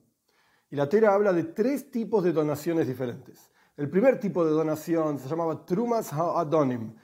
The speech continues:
la donación para hacer las bases del tabernáculo. Eran unas bases de plata, como unos cubos de plata con unos huecos arriba para apoyar las columnas de madera.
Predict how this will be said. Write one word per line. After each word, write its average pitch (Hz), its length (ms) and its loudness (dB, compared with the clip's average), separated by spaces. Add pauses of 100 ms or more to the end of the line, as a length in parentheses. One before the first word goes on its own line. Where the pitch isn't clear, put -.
(180)
la 156 80 -6
donación 160 340 0
para 196 140 -2
hacer 196 160 0
las 127 260 -2
bases 214 680 -2 (400)
del 151 180 0
tabernáculo. 151 560 2
Eran 151 100 0
unas 143 160 0
bases 175 240 0
de 131 80 -2
plata, 196 400 0
como 151 140 -4
unos 156 140 -4
cubos 240 360 0
de 156 80 -2
plata 185 320 0
con 160 120 -4
unos 151 140 2
huecos 190 380 2
arriba 220 300 -2
para 165 140 0
apoyar 156 380 0
las 165 120 -2
columnas 160 500 2
de 127 80 -6
madera. 170 540 0